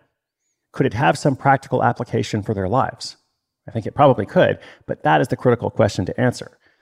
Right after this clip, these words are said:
So I don't know exactly what Randy envisions. Um, she's much further down this road than I am, but just off the top of my head,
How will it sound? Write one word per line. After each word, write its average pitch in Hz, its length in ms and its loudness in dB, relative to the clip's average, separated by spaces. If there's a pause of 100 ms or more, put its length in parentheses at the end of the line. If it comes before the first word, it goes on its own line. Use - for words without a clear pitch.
(120)
So - 300 0
I 156 100 6
don't 175 80 4
know 135 100 2
exactly 110 380 2
what 104 140 2
Randy 110 260 2
envisions. 90 480 -4 (300)
Um, 92 320 -8
she's 123 280 -6 (120)
much 110 180 0
further 104 200 2
down 95 160 0
this 92 180 -4
road 92 140 4
than 92 100 -4
I 143 160 2
am, 92 200 0 (300)
but - 160 -4
just 165 240 0
off 135 140 4
the 127 80 0
top 117 180 2
of 95 80 -4
my 92 120 -6
head, 113 360 2